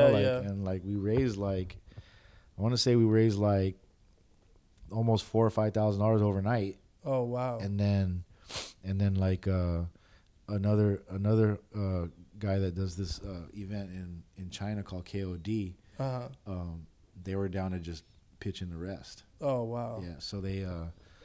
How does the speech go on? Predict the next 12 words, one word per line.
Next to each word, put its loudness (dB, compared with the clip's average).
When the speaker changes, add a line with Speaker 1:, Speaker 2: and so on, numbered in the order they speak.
Speaker 1:
so, -8
dude, 0
like, -2
yeah, -4
we 0
got 0
the -2
whole 0
ten -2
thousand -2
dollars, -2
like, -8